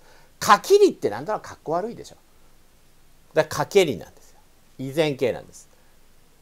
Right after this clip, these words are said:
読まず、読みたり、読む、読むとき、読めども、読めの、読みりだったらね、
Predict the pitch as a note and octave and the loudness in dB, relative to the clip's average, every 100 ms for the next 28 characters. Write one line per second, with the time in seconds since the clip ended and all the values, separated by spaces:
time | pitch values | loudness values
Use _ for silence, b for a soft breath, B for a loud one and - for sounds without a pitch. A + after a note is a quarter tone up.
0 | _ C#3+ E3 G3 A3+ F3+ F3 E3 F#3+ F#3 | _ 6 8 10 8 6 4 4 2 2
1 | G3 E3+ E3+ F#3+ F3 F3 F#3 E3+ D#3 D3+ | 2 2 0 0 0 0 0 -2 -6 -4
2 | B2+ C3 D#3+ C#3+ A#2 B2 B2 A2 B2 G#2 | -2 0 0 -2 -2 -2 -2 -2 -4 -2
3 | C3 E3+ B3 E4 D4 B2+ - - E2 F2+ | 0 2 0 0 0 0 -4 -10 -10 -10
4 | C#3 | -10